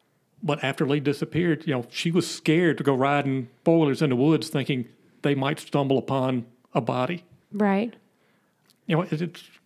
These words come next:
Speaker 1: you know, the, there, there are other aspects of this whole disappearance. You know, it touched a lot of different people different ways. You know,
Speaker 2: Mm-hmm.
Speaker 1: and when you're sitting there talking to the, you know, the classmates saying, you know, it's hard to believe, you know, that something like that happened to somebody we know. Not only did it happen to somebody we know,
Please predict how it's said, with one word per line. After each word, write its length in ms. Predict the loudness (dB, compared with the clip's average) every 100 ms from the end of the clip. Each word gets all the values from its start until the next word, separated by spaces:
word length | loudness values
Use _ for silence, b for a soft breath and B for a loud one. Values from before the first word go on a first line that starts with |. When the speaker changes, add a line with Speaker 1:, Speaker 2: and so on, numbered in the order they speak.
| _ -18 -16 -18 -14 -4
Speaker 1:
you 100 | -2
know, 60 |
the, 140 | 0 -4
there, 300 | -4 -4 0
there 180 | 2 2
are 140 | 4
other 220 | 2 2
aspects 680 | 0 0 0 -2 -4 -4 -4
of 160 | -4 0
this 160 | 0 2
whole 160 | 2
disappearance. 500 | 2 0 0 0 2
You 60 | 2
know, 40 |
it 160 | 2 0
touched 440 | 0 0 0 -4 -2
a 60 |
lot 240 | 0 2 0
of 80 |
different 260 | 0 0 -2
people 260 | -2 0 -2
different 380 | -4 -4 -4
ways. 400 | -2 -2 -2 -6 B B
You 140 | -2 2
know, 100 | 2
Speaker 2:
Mm-hmm. 100 | 2
Speaker 1:
and 120 | 0
when 80 | -2
you're 80 | -2
sitting 140 | -2
there 80 | -2
talking 340 | -2 -4 -4 -6
to 80 |
the, 100 | -6 -8 B B B B -8
you 80 | -4
know, 40 |
the 100 | -4
classmates 580 | -4 -2 -2 -2 -6 -8
saying, 180 | -10 -10
you 60 | -12
know, 100 | -14 b b b b b _ _ _ _ _
it's 140 | -14
hard 180 | -12 -14
to 40 | -8
believe, 180 | -6
you 60 | -6
know, 40 |
that 100 | -8 -6
something 180 | -6 -6
like 140 | -4
that 140 | -4
happened 380 | -2 -4 -2 -2
to 40 | -4
somebody 280 | -4 -2 0
we 140 | 0
know. 200 | 2 2
Not 200 | 2 0
only 160 | 2 2
did 140 | 0
it 80 | 0
happen 320 | -2 -2 -2
to 60 | -2
somebody 240 | 0 0
we 20 |
know, 60 | 0